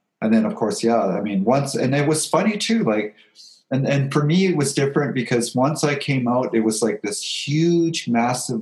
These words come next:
relief. It was like all of this pent up pain, you know, being scared, terrified, all that.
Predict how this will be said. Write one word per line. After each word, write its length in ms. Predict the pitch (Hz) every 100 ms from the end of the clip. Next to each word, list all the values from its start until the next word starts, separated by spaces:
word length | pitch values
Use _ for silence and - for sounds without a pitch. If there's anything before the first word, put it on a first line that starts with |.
| 101
relief. 800 | 101 98 95 101 101 - - - - _ _ _ _ _ _ _ _ _ _ _ _
It 80 | 113
was 140 | 110
like 180 | 113 -
all 200 | 127 135
of 60 | 117
this 160 | 110
pent 340 | - 120 117 120
up 200 | 101 -
pain, 480 | 113 113 113 110 - - _ _ _ -
you 80 | 117
know, 360 | 113 110 110 - 113
being 240 | 127 117
scared, 380 | - 120 113 113
terrified, 680 | 113 110 110 107 107 98 -
all 240 | 113 117
that. 280 | 104 -